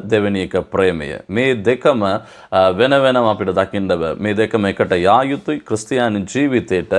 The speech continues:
ඉතාමත් වැදගත් කියන එක අපිට අමතක කරන්න බෑ. මේක තමා ඒ පාවුල්තුමා ලිව්වා වූ ඒ වචන ඕඩර් එකේ තිබුණා වූ පළවෙනි තර්කය තුළ මාතෘකාවක් හැටියට අපි දැක්කා වූ ප්‍රේමය සහ ඇදහිල්ල කියන කාරණාව තුළ අපිට ඉගෙන ගන්නට තිබෙන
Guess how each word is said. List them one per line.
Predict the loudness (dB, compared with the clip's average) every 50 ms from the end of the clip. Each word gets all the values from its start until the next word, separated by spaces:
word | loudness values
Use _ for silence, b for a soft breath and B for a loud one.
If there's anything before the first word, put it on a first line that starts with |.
| 0 0 -2 -8 _
ඉතාමත් | -6 -4 0 2 2 2 2 2 0 -2 0
වැදගත් | 0 0 2 2 2 2 2 0 0 -2
කියන | -2 -2 -2 -2 -2
එක | -4 -6 -4 -2 0 0 0 -2
අපිට | -4 -4 -4 -4 -4 -4
අමතක | -2 -2 -4 -4 -6 -6
කරන්න | -6 -8 -6 -6 -4 -4 -4 -4 -4 -6
බෑ. | -8 -10 -10 -6
මේක | -2 -2 0 0 0
තමා | 0 0 0 0 0 0 -2 -2 -2 -4 B B B B B B B
ඒ | B -2 0
පාවුල්තුමා | 2 4 4 4 2 2 -2 -2 -2 0 0
ලිව්වා | -2 -2 0 2 2 2
වූ | 2 2
ඒ | 0
වචන | 2 2 0 0 0 -2 0 2
ඕඩර් | 4 4 4 4 4 6 6 6 6 4 2 0 0
එකේ | -2 -6 -8
තිබුණා | -8 -6 -6 -6 -4 -2 -2 0 0 0
වූ | 0 -2 -4
පළවෙනි | -4 -2 0 2 2 2 2 0 -2 -2
තර්කය | -2 0 0 0 0 -2 -2 -2 -2
තුළ | -2 -2 -2 -2 0
මාතෘකාවක් | 0 0 0 0 -2 -4 -2 2 2 4 4 2 0 -2 -2
හැටියට | -4 -2 -2 0 0
අපි | 0 0 0 0
දැක්කා | 0 0 0 0 0 2 2 2
වූ | 2
ප්‍රේමය | 2 2 2 2 2 2 2 0 -2
සහ | -2 -4 -4 -4 0
ඇදහිල්ල | 0 0 0 0 0 0 0 2 2 2 2 0 0 -2
කියන | -2 -2 0 0 2 2 0 0
කාරණාව | 0 2 4 4 4 4 2 2 2 2 2 2
තුළ | 2 2 2
අපිට | 2 2 0 0 -2
ඉගෙන | 0 0 0 0 0 0
ගන්නට | 0 -2 -2 -2 -4 -4 -4
තිබෙන | -4 -4 -2 -2 0